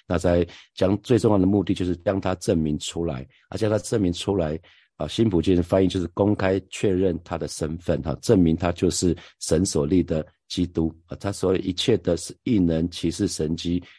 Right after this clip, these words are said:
最，最重要的目的就是把那个复活的基督给证明出来，要让人能够借此更多的认识我们这位神是什么样的一位神。好，那所，所有为了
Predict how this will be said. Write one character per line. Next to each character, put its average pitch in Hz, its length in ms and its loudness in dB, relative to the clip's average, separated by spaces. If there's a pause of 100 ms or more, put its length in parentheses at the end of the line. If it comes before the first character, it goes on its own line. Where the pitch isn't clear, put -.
(120)
最， 113 140 2
最 110 140 2
重 101 200 2
要 95 120 4
的 82 100 2
目 95 240 2 (180)
的 90 180 2
就 101 120 -6
是 90 260 -2 (360)
把 78 180 -2
那 92 160 0
个 85 160 -4
复 113 240 0
活 87 160 0
的 82 80 -2
基 95 220 -2
督 92 160 -2
给 82 160 -4
证 98 200 -2
明 78 160 0
出 82 220 -6
来， 71 180 -4 (100)
要 98 120 2
让 90 260 0
人 80 320 -4 (120)
能 87 160 -2
够 101 140 -2
借 92 280 -2
此 - 240 -8
更 92 180 0
多 87 140 0
的 78 180 -4 (240)
认 101 240 0
识 85 320 -2 (220)
我 82 100 -6
们 76 120 -4
这 101 120 -2
位 95 140 4
神 78 220 -2
是 - 120 -10
什 - 160 -6
么 80 80 -2
样 87 120 0
的 78 100 -2
一 80 100 0
位 85 160 0
神。 67 460 -6 (320)
好， 73 100 -4
那 85 240 0 (320)
所， 95 380 4 (140)
所 104 240 2
有 95 160 4
为 120 160 4
了 101 320 -2